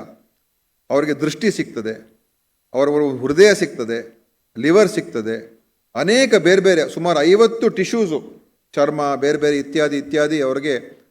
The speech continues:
ಅನುಕೂಲ ಆಗುವಂಥ ಟಿಶ್ಯೂಸು ಸಿಗ್ತದೆ. So ಅದು ದೊಡ್ಡ ಒಂದು ಕೊಡುಗೆ. ಒಂದು ಜೀವ ಉಳಿಸಿದ್ರೆ ದೊಡ್ಡ ಸಾಧನೆ ಅದು,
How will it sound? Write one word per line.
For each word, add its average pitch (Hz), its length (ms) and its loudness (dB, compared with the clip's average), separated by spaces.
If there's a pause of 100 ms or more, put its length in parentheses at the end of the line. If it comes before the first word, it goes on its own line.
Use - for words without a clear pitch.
ಅನುಕೂಲ 156 340 0
ಆಗುವಂಥ 139 360 -2
ಟಿಶ್ಯೂಸು 151 460 -6
ಸಿಗ್ತದೆ. - 580 -12 (460)
So 214 260 2 (320)
ಅದು 196 220 -8
ದೊಡ್ಡ 233 200 0
ಒಂದು 196 640 4 (320)
ಕೊಡುಗೆ. 196 540 2 (1700)
ಒಂದು 226 240 2
ಜೀವ 240 220 6
ಉಳಿಸಿದ್ರೆ 220 480 6
ದೊಡ್ಡ 220 200 6
ಸಾಧನೆ 233 440 4
ಅದು, - 420 -6